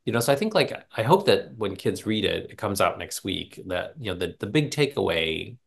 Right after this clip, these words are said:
um, for parents and kids is that, you know, you're, you're feeling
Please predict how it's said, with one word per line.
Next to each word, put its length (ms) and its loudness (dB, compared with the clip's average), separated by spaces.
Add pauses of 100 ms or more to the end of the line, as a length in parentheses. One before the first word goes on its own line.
(140)
um, 480 -8
for 100 -6
parents 340 0
and 160 -2
kids 280 -4
is 120 -4
that, 280 0 (400)
you 60 0
know, 180 4
you're, 280 -2
you're 120 -4
feeling 760 2